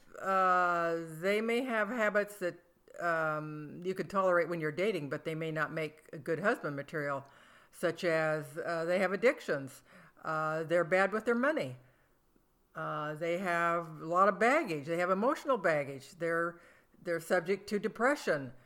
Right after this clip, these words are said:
Uh, I mean, on and on.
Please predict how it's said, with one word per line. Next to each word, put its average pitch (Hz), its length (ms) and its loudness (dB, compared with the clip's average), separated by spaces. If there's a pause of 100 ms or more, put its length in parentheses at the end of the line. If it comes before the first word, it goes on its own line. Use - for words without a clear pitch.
(420)
Uh, 147 500 -6 (1200)
I 156 80 -12
mean, 156 220 -8
on 190 260 0
and 185 120 2
on. 180 500 2